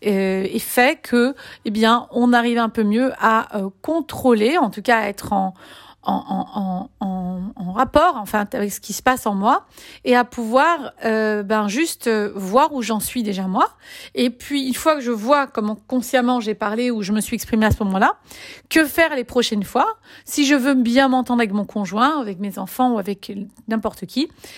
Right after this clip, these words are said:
comment faire pour passer le message afin que l'autre l'interprète le mieux possible ? Donc,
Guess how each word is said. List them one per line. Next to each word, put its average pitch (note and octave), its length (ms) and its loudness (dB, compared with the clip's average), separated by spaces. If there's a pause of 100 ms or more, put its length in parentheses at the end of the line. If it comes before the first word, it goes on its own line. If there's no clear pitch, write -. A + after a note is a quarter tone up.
(220)
comment D#4+ 320 4
faire - 320 2
pour - 120 -8
passer A#3+ 280 2
le A#3+ 80 4
message C#4+ 320 2
afin C#4 240 4
que B3+ 120 0
l'autre A#3+ 360 0
l'interprète A#3+ 760 -2
le G#3 140 -4
mieux G3+ 240 0
possible ? - 540 -10 (640)
Donc, C4+ 380 4